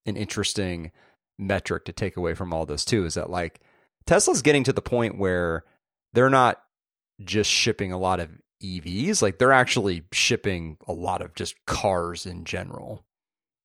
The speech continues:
which is, you know, again, not a Tesla fanboy podcast here, but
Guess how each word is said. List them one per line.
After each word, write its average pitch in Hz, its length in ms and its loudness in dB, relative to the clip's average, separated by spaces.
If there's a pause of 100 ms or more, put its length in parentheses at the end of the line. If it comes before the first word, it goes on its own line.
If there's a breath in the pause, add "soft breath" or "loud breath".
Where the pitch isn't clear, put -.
(300)
which 92 240 -4
is, 80 420 -2
you 139 100 0
know, 90 120 0
again, 98 440 0 (460)
not 117 280 4
a 127 60 4
Tesla 113 340 2
fanboy 90 420 0
podcast 107 580 0
here, 139 200 2
but 92 460 -2